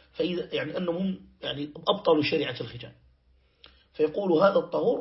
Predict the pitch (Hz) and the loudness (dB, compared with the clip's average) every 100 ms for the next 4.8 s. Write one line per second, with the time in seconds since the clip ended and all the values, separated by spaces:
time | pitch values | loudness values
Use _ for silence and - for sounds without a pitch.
0 | - 233 220 185 190 160 208 175 131 120 | -4 0 0 0 -2 -2 0 -2 -4 -12
1 | - - _ _ _ _ _ _ - 160 | -16 -20 _ _ _ _ _ _ -2 2
2 | 185 175 240 262 247 220 226 196 180 - | 4 6 8 8 6 6 4 4 -2 0
3 | 220 202 185 190 220 208 196 185 - 165 | 0 0 0 2 4 4 2 0 -4 -4
4 | 165 180 160 135 156 - - - | -4 -4 -4 -4 -8 -12 -16 -16